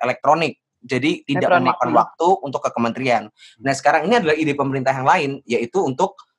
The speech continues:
Speaker 1: menyederhanakan izin-izin yang tumpang tindih gitu. Jadi buat teman-teman, memang ada beberapa yang kontroversial dari R U U Cipta Kerja. Maksudnya, eh,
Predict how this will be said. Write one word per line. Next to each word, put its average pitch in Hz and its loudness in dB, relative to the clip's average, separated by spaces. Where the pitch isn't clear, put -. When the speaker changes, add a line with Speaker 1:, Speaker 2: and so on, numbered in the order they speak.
Speaker 1:
menyederhanakan 139 0
izin-izin 131 -4
yang 123 -2
tumpang 120 -4
tindih 135 -4
gitu. 92 -10
Jadi 156 -2
buat 147 2
teman-teman, 147 -4
memang 202 2
ada 143 -2
beberapa 131 2
yang 147 2
kontroversial 120 0
dari 104 -8
R 113 -2
U 107 -8
U - -
Cipta 113 -2
Kerja. 113 -6
Maksudnya, 135 2
eh, 123 6